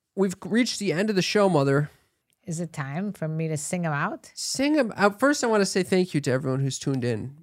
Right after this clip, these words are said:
Speaker 2: This,
Speaker 1: Whether,
Speaker 2: uh,
Speaker 1: whatever
Speaker 2: yeah.
Speaker 1: platform you're on, we really appreciate you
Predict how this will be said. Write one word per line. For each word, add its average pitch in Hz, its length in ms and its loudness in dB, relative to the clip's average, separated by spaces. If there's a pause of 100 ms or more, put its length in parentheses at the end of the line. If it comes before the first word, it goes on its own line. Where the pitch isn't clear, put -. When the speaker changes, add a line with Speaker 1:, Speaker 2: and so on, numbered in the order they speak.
(120)
Speaker 2:
This, 143 340 2
Speaker 1:
Whether, - 60 -12
Speaker 2:
uh, 151 80 -6
Speaker 1:
whatever 190 280 4
Speaker 2:
yeah. 220 100 -4
Speaker 1:
platform 156 440 4
you're 143 200 4
on, 190 280 4
we 170 100 2
really 135 220 2
appreciate 131 460 -2
you 120 260 -4